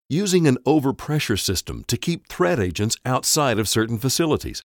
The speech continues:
ultimately allowing the occupants to work or rest inside the facility without wearing protective gear. Many of these facilities will have integrated contamination control areas where contaminated personnel are able to enter the facility once decontaminated.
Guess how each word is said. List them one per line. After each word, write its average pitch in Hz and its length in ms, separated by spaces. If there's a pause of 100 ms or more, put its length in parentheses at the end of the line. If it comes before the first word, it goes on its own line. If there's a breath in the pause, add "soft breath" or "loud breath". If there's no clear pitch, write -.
ultimately 170 560
allowing 123 460
the 113 180
occupants 131 560
to 104 100
work 120 380
or 107 160
rest 147 340
inside 120 440
the 101 80
facility 127 640
without 113 480
wearing 107 340
protective 95 680
gear. 58 360 (360)
Many 202 340
of 107 100
these 98 180
facilities 80 720
will 127 120
have 113 260
integrated 131 600
contamination 120 840
control 151 500
areas 60 340 (120)
where 127 160
contaminated 147 840
personnel 120 600
are 110 140
able 147 280
to 127 220
enter 160 240
the 113 140
facility 98 520
once 113 340
decontaminated. 110 920